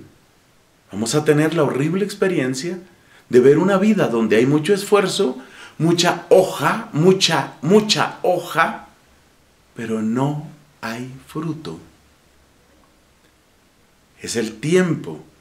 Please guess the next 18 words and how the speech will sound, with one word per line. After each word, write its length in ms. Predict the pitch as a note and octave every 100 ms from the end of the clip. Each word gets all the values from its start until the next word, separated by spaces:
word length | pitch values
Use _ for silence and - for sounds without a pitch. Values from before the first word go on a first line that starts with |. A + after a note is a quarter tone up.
| _ _ _ -
de 100 | F#2
la 200 | F#2+ F#2+
Pascua, 500 | E3 E3+ - A2 F2 - _ _ _ _ _ -
es 140 | F2+
el 200 | G#2+ G#2+
tiempo 640 | C#3+ A3 D#3+ - E2 D#2 - _ _ _ _ _
para 240 | F#2+ F#2+
unirnos 800 | F#2+ G#2+ C#3 F3 D#3+ G#2+ E2 - -
a 160 | G2
Cristo, 580 | C3 D#3+ E3+ - - E2+ - _ _ _ _ _
para 180 | F#2 F#2+
alimentarnos 800 | F#2+ G2 F#2+ F#2 C3 D3+ D3 C#3
de 120 | -
Cristo 520 | C3+ D#3 - - D#3+ - _ _ _ _ _ _ _ _ _ _ _ _ _
y 60 | -
para 280 | G2 F2+ F2
dar 200 | A2 B2
fruto 480 | D#3+ D#3+ - D#2+